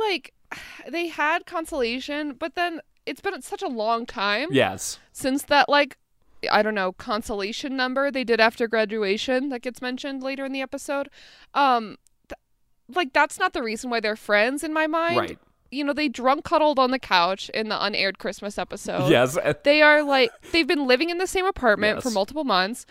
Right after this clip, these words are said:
Speaker 1: Like, they've been working at this same diner. I don't recognize their friendship as something that started in high school. I recognize it as, like, they're bonding now
Speaker 2: Yes.
Speaker 1: that they, like, live in the same place.
Speaker 2: Yeah, and
Speaker 1: Um,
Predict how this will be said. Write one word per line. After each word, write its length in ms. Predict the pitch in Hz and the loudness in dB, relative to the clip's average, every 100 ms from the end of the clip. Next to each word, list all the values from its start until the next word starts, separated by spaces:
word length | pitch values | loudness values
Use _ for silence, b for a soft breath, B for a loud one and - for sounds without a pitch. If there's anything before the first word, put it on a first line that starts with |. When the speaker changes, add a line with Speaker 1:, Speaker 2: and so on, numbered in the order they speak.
| b b - | b b -2
Speaker 1:
Like, 300 | 330 311 - _ _ _ - | 0 0 -4 _ _ _ -12
they've 200 | 240 285 | -2 -2
been 140 | 233 269 | 0 2
working 240 | 302 392 | 2 2
at 80 | 370 | -4
this 160 | 294 - | -4 -2
same 300 | 285 285 220 | 0 0 0
diner. 600 | 185 277 262 190 208 - b b - | 2 2 2 0 -2 -6 b b 0
I 120 | 285 | 0
don't 320 | 349 339 - _ 220 _ | 2 -2 -6 _ -20 _
recognize 580 | - 240 240 285 269 262 | -8 0 0 0 -4 -2
their 140 | 247 226 | 0 0
friendship 540 | - 202 233 277 294 | 2 -2 0 -2 0
as 100 | 247 | -2
something 320 | 247 233 233 | -2 -4 -4
that 100 | 214 | -6
started 380 | - - 202 208 | -6 2 4 4
in 140 | 196 196 | 2 0
high 240 | 185 202 | 2 2
school. 400 | - 320 330 330 | 0 -4 0 0
I 80 | 214 | 2
recognize 440 | 220 233 214 214 | 0 0 -6 -4
it 60 | 214 | -2
as, 220 | 202 - | -2 -2
like, 340 | 190 175 - - b b b b b | -2 -2 -2 -18 b b b b b
they're 220 | - 214 202 | 0 2 2
bonding 640 | 214 190 208 220 214 196 | 2 4 4 4 0 2
now 380 | 175 175 220 359 427 | 4 6 8 8 6
Speaker 2:
Yes. 160 | - | 4
Speaker 1:
that 120 | 254 254 | 0 4
they, 120 | 233 | 4
like, 220 | 214 202 | 4 2
live 220 | 202 196 | 2 2
in 100 | 202 | 2
the 80 | 208 | -2
same 320 | - 226 196 | -2 -2 -2
place. 640 | 202 - 165 233 - - 120 | -4 -4 -2 0 -2 -4 -2
Speaker 2:
Yeah, 240 | 104 95 - | 0 0 2
and 260 | 180 156 | 0 2
Speaker 1:
Um, 500 | 240 220 202 202 196 | 2 4 2 0 -6